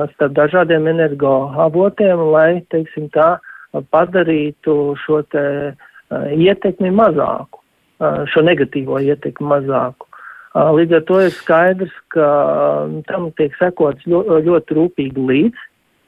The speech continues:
un, ā, visticamāk, to mēs, ā, redzēsim, ā, teiksim, kādus rezultātus, es domāju, ne, kādā mēne-, mēneša laikā, ja, ne ātrāk.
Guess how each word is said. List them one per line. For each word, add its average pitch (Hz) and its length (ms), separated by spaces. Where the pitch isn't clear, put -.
un, 143 340
ā, 139 140
visticamāk, 151 720
to 175 160
mēs, 151 360
ā, 160 180
redzēsim, 156 840
ā, 147 120
teiksim, 156 360
kādus 143 320
rezultātus, 151 800
es 143 60
domāju, 156 500
ne, 165 360
kādā 143 320
mēne-, 175 440
mēneša 180 520
laikā, 147 480
ja, 143 200
ne 165 120
ātrāk. 147 560